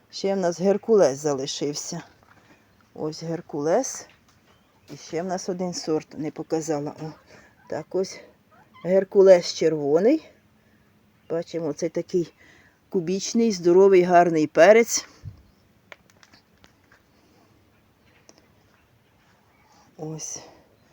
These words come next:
Ось він як посходив. Ось так. От.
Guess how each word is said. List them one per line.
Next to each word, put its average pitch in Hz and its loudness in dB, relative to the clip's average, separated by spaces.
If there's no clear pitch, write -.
Ось 147 -10
він 170 -6
як 151 -4
посходив. 151 -6
Ось 151 -16
так. 165 -16
От. 160 -16